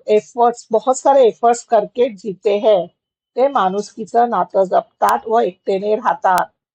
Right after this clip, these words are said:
They, they care for humanity and they stay in unity. त्यांच्यासाठी जाती धर्म महत्वाचे नसतात. उनके लिए जाती धर्म इम्पॉर्टंट नहीं है. क्यों?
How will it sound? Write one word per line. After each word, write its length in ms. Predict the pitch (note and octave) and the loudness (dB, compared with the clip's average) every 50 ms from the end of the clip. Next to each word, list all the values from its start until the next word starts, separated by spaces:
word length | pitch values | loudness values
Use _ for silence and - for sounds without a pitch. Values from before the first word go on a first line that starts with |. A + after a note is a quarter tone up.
| _ _ _ _ _ G#3 F#3+ | _ _ _ _ _ -4 -2
They, 140 | G3+ A3+ - - - F#3+ F3+ A#3 | -2 -2 -2 -6 -10 -4 0 2
they 260 | A#3 B3+ D4+ F#4+ F#4 - _ _ _ _ _ - | 4 4 2 2 -2 -6 _ _ _ _ _ 0
care 240 | B3 B3+ C#4+ D#4+ D#4+ D#4+ - B3 | 2 4 4 4 2 0 0 0
for 240 | A3 G#3 G3+ G3 | 2 2 2 2
humanity 720 | G3+ G3 F#3+ F#3+ F#3+ F#3 F3+ F#3 F#3+ F3+ - A3 B3+ C#4+ | 0 -2 -2 -2 -2 -2 -2 -2 -6 -10 -10 -6 0 2
and 220 | C4 A#3+ A#3 A3+ A3 | 2 2 2 2 2
they 120 | A3 A3 | 2 2
stay 560 | - - - - A#3+ G#3+ A3 A3 - - G3 | 2 0 -2 0 2 4 4 4 2 2 -2
in 280 | G3 G3 F#3+ F#3+ G3 F#3+ | -6 -6 -4 -2 -2 -2
unity. 460 | F#3+ F#3+ F#3+ F#3+ - A3 A3 G3+ F3+ E3 - _ _ _ _ _ _ _ _ _ _ _ _ _ _ - | 0 -2 -6 -6 -6 -8 -8 -8 -8 -12 -16 _ _ _ _ _ _ _ _ _ _ _ _ _ _ 0
त्यांच्यासाठी 840 | A#3 A3 A3 G#3+ - - D4+ E4+ E4 - B3+ A3 - - A3+ A3 | 2 2 2 2 2 2 2 2 2 2 0 0 0 -2 -4 -4
जाती 440 | G3+ F#3+ G#3 F#3+ F#3 - - - A#3+ | 0 2 2 2 2 0 -4 -6 -6
धर्म 380 | F#3 - A3+ G#3 G3 G#3 G#3 A3+ A#3 A3 | -6 -4 -2 -2 0 0 0 -2 -2 -2
महत्वाचे 600 | A3+ G3+ F#3 - G3+ G3 F#3+ F3+ - - A3 G#3+ | -2 -2 -2 -2 0 0 0 0 0 0 0 0
नसतात. 540 | G#3 G3 F#3+ - _ - - D4+ C#4+ - - - _ _ _ _ _ _ _ _ | 0 -2 -6 -8 _ -2 0 2 2 2 0 -2 _ _ _ _ _ _ _ _
उनके 380 | B3 C4 D4 C#4+ - D#4 C#4+ A#3 | -8 -6 -6 -2 -2 0 0 0
लिए 220 | G#3 G#3+ G#3 G#3+ G3 | 2 4 4 4 4
जाती 420 | G3+ G#3 G3 F#3+ F#3+ A#3 A3 A3 | 4 2 2 2 0 -2 -4 0
धर्म 300 | F#3 A3 G#3+ G3+ G#3 A3 | 0 0 0 0 0 -2
इम्पॉर्टंट 680 | A3+ A3 G3+ F#3+ - - F#3+ F#3+ F#3 - A3+ A3 G#3+ | -4 -4 -6 -6 -2 2 2 2 2 2 0 0 0
नहीं 280 | G#3 G3+ G3+ G#3 A#3 C4 | -2 -6 -4 -6 -6 -6
है. 240 | A#3 A#3+ G3 F3+ F3 F#3 _ _ _ _ _ _ _ _ _ _ _ _ _ | -4 -4 -6 -6 -6 -10 _ _ _ _ _ _ _ _ _ _ _ _ _
क्यों? 240 | - D#4+ E4+ F#4+ G4+ | -2 0 2 2 2